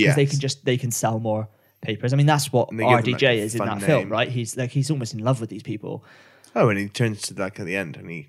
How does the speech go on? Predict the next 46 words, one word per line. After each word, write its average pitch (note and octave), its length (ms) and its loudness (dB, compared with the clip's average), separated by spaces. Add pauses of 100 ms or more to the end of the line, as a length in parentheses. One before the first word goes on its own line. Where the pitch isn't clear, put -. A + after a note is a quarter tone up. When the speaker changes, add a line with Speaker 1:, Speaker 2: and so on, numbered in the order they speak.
(160)
Speaker 1:
wants F2 180 -10
to - 80 -10
go C#2+ 100 -8
along F2 140 -8
with E2+ 120 -14
them - 120 -14
and A2+ 120 -20
starts - 300 -12
shooting - 280 -8
the - 60 -18
police - 300 -14
and C3 100 -20
stuff. - 320 -20
Speaker 2:
Yeah. B2+ 300 2 (400)
I - 60 2
mean, E3+ 80 4
I F3 60 4
guess G3+ 200 2
there's C#3+ 180 0
an C3+ 60 -2
element B2+ 340 0
of A#2+ 120 -6
it B2 120 -4
being A2+ 520 -4 (400)
what - 220 -4
we B2+ 80 -8
look B2 180 -8
at - 60 -10
these A2+ 120 -12
people A2+ 240 -14
because A#2 320 -12
they A2+ 140 -4
are G#2+ 280 -8 (460)
just - 180 -8
flouting A#2 580 -6
all A#2 200 -8
of G#2+ 120 -12
the A2+ 80 -10
laws A2+ 460 -8
and A2 80 -16
the G#2+ 80 -12
rules A#2 380 -8
that - 160 -12
we A#2+ 140 -6
all A2+ 240 -8
s-, - 80 -20